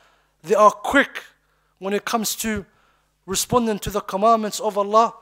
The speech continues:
subhanahu wa ta'ala. Also from the malaika, from the angels that Allah subhanahu wa ta'ala spoke about,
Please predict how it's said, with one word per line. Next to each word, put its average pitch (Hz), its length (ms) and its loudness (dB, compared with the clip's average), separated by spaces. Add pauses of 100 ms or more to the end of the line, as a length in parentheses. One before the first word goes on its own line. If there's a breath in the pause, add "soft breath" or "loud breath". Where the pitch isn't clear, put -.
(400 soft breath)
subhanahu 214 800 0
wa 202 140 -4
ta'ala. 180 520 -2 (1080)
Also 262 320 2
from 247 180 -2
the 233 60 -2
malaika, 208 880 0
from 190 200 -10
the 185 100 -6
angels 214 220 -4
that 185 120 -10
Allah 196 200 0
subhanahu - 220 -4
wa 202 120 2
ta'ala 196 280 -2
spoke 220 280 -4
about, 175 300 -4